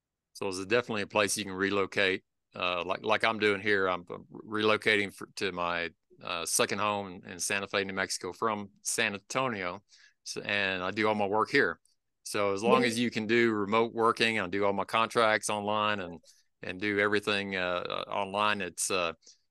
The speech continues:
Speaker 1: you know, you can go up to Bozeman and, and get a second home up there, or maybe, sounds like you wanna have a primary home up there. Uh, but this is a difference between maybe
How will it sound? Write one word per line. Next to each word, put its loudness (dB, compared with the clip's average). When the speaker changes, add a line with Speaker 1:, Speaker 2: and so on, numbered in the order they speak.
Speaker 1:
you -10
know, -6
you -4
can -14
go -2
up -6
to -10
Bozeman -2
and, -10
and -14
get -2
a -4
second -4
home -6
up -6
there, 2
or -4
maybe, -6
sounds -2
like 2
you -10
wanna -4
have -2
a -6
primary 2
home -6
up -8
there. -4
Uh, 2
but -4
this 4
is -4
a 6
difference 2
between -4
maybe 0